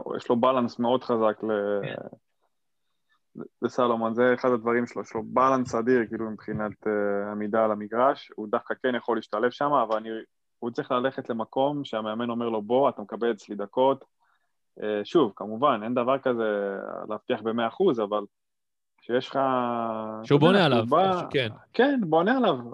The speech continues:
Speaker 1: אתה בא עכשיו ל-, ללסטר, אני, אני בונה עליך להיות הרכב ראשון, כן.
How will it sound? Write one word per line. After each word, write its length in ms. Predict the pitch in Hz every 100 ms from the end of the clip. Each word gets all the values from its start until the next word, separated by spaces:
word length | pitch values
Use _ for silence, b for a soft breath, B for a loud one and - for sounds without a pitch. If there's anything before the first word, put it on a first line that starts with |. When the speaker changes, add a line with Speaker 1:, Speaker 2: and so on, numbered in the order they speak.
| 120
Speaker 1:
אתה 180 | 131 156
בא 120 | 165 175
עכשיו 220 | - 147
ל-, 100 | 131 131 120 117
ללסטר, 600 | 113 160 - 208 214 165
אני, 140 | 143 143 117 - _ _ 127
אני 120 | 160
בונה 240 | 196 202 202
עליך 220 | 185 147
להיות 280 | 139 147 147
הרכב 260 | 127 143
ראשון, 340 | 143 131 139 110
כן. 160 | -